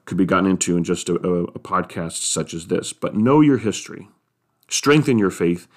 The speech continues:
and you'll eventually have that hope that we need in the church, in the faith we profess, and in the promise that Christ gave that he would always be with the church to guide it. And that's why I call this podcast Faith, Hope, and History,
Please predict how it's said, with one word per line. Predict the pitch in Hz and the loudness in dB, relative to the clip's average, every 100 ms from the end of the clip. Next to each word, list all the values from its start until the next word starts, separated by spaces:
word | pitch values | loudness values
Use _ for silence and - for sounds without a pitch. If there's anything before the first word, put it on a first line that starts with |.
| - - _ - | -20 -20 _ -2
and | 104 | 4
you'll | 104 | 6
eventually | 110 110 113 98 | 6 4 4 2
have | 101 95 | 0 0
that | 90 | -4
hope | - 107 104 | 0 0 0
that | 95 - | -4 0
we | 110 | 2
need | 98 92 90 92 _ _ _ _ _ _ _ _ _ 95 | 4 2 0 -4 _ _ _ _ _ _ _ _ _ 0
in | 90 | 0
the | 87 | 2
church, | 156 160 151 - - _ _ _ _ _ | 2 2 2 -4 -8 _ _ _ _ _
in | - | -4
the | 95 | -2
faith | 90 135 127 | 4 4 4
we | |
profess, | 117 113 110 95 95 - - | 0 -2 0 0 -2 -8 -4
and | 95 | -2
in | |
the | 95 | -2
promise | - 101 98 | -2 -2 -2
that | 104 104 | -6 -4
Christ | 98 98 | -2 -2
gave | 87 90 | -2 -2
that | 87 | -2
he | 98 | -2
would | 95 | 0
always | 87 87 - | 0 0 0
be | 90 92 95 | -2 -2 0
with | 117 - | 0 0
the | 107 | -4
church | 98 92 - | -2 -4 -4
to | 85 | -10
guide | 80 80 | -10 -12
it. | - _ _ | -16 _ _
And | 95 | -2
that's | 104 104 | -2 0
why | 110 92 | 0 0
I | 92 | -2
call | 92 85 | -6 -8
this | 87 | -8
podcast | - 85 - 82 - | -10 -12 -12 -16 -4
Faith, | 117 113 113 | 2 2 2
Hope, | 107 104 - | -2 -2 -4
and | 92 87 | -6 -6
History, | - 117 - - - | -4 -2 -4 -10 -14